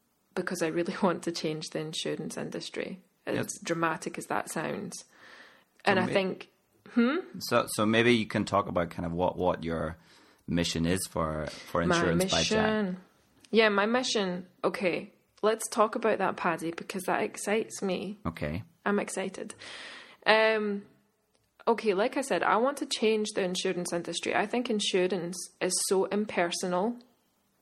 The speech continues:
Speaker 1: It's so faceless. It's so corporate.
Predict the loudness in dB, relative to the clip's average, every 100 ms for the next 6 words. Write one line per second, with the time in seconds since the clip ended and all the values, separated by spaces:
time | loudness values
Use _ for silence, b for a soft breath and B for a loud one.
0 | _ _ 0 0 2 2 6 6 4 -4
1 | 0 2 2 0 0 0 -4 -6 -2 0
2 | 2 2 0 -4 2 4 4 0 0 0
3 | -2